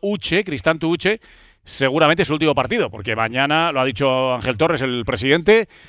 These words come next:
eh, el presidente del Getafe, se marchará al Wolverhampton. La verdad que lo de Bordalás,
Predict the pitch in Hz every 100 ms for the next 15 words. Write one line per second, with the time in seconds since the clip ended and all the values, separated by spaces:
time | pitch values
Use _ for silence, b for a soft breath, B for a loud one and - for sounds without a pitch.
0 | B B 135 135 131 127 123 123 120 110
1 | 139 156 135 165 208 233 - - 151 135
2 | 147 139 143 139 208 - 160 147 151 139
3 | 185 185 113 95 107 113 131 135 123 113
4 | 113 117 151 -